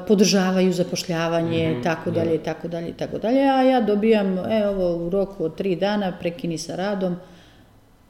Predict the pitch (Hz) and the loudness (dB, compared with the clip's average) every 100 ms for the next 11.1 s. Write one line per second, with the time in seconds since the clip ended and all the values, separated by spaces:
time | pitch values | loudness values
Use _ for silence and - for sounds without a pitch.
0 | _ _ _ _ _ - 165 190 190 185 | _ _ _ _ _ -12 -2 0 0 -4
1 | 185 180 180 160 156 165 180 196 180 - | -2 0 0 -2 -4 -4 -2 0 -2 -6
2 | - 180 170 170 - - - 165 160 151 | -8 -4 -2 -2 -4 -10 -8 -4 -4 -4
3 | 156 156 165 156 151 - - 113 - 120 | -4 -4 -4 -4 -4 -6 -6 -12 -10 -8
4 | 107 113 123 - - - - 143 - 170 | -6 -8 -10 -14 -20 -14 -8 -8 -6 -4
5 | 160 160 156 156 147 147 - 156 151 - | -2 -2 -4 -6 -6 -6 -4 -6 -6 -6
6 | 120 - - - - - - - - - | -8 -10 -16 -20 -20 -18 -18 -16 -18 -18
7 | - 180 175 175 175 175 175 - 247 233 | -4 2 4 4 4 4 2 -2 -6 -8
8 | 190 180 185 185 - 240 233 185 220 262 | -4 2 2 2 4 6 6 6 6 4
9 | - 226 311 254 262 208 180 170 180 185 | 0 2 4 6 8 6 4 -2 0 0
10 | 156 156 165 - 254 269 220 - 110 110 | 0 -2 -4 -4 2 4 2 -2 -8 -6
11 | - | -8